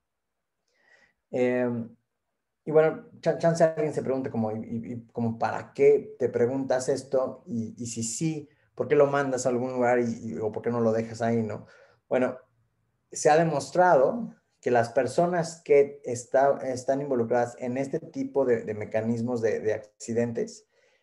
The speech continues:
tienen muchas mayor probabilidades de morir en los primeros sesenta minutos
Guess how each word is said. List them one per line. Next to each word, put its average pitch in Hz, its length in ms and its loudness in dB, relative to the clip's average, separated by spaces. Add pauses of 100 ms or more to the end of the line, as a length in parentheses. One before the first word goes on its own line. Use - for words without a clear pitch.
(300)
tienen 165 400 0
muchas 180 640 2
mayor 156 560 2
probabilidades 123 1000 0
de 113 100 0
morir 120 600 -2 (300)
en 147 400 -2
los 120 140 -8
primeros 139 340 -4
sesenta 127 340 -6
minutos 117 640 -6